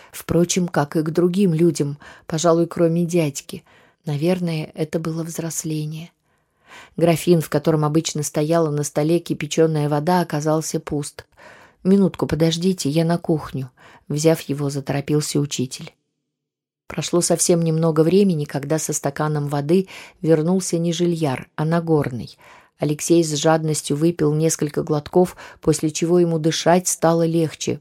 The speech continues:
будто растворились остатки слёз.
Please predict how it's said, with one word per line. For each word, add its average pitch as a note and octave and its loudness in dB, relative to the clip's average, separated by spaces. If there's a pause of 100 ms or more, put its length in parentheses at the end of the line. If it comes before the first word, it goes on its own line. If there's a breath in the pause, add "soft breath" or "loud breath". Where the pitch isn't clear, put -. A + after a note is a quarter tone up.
будто D#3 0 (280 loud breath)
растворились D#3 2
остатки D3 -4
слёз. C#3 -6